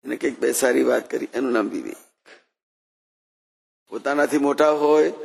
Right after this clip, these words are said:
તો એને એ પ્રમાણેનો આદર આપી, આ છે વિવેક અને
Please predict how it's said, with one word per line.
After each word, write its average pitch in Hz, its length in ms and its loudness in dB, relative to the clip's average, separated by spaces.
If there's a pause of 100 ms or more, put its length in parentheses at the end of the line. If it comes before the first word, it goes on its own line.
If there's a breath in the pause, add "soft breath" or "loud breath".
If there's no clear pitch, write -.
(280 loud breath)
તો - 60 -8
એને 123 300 0
એ 147 40 2
પ્રમાણેનો 143 500 2
આદર 143 420 2
આપી, 151 480 0 (1300)
આ 147 120 -2
છે 170 360 0 (480)
વિવેક 123 440 2
અને 131 140 0